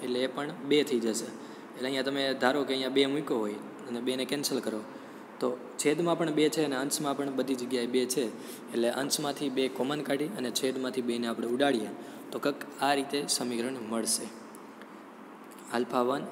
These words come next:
અને alpha two is equal to minus b plus or minus under root બી સ્ક્વેર minus omega zero નો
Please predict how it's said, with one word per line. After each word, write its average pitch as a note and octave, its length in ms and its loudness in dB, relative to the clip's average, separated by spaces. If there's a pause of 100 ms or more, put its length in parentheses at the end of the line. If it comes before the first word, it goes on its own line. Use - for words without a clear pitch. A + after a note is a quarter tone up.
અને A2+ 160 0
alpha A2+ 420 2
two C#3 140 0 (260)
is D3+ 180 0 (120)
equal D#3+ 320 2
to A2 140 -6 (280)
minus A#2+ 500 -2
b C#3 100 0 (840)
plus C#3 220 6 (160)
or D3 200 2
minus B2+ 720 2 (440)
under F3 280 4
root F3+ 260 2
બી C#3+ 240 0
સ્ક્વેર F3 380 4 (840)
minus C#3+ 720 2 (1120)
omega D3 360 4
zero A2+ 260 4
નો B2 200 -2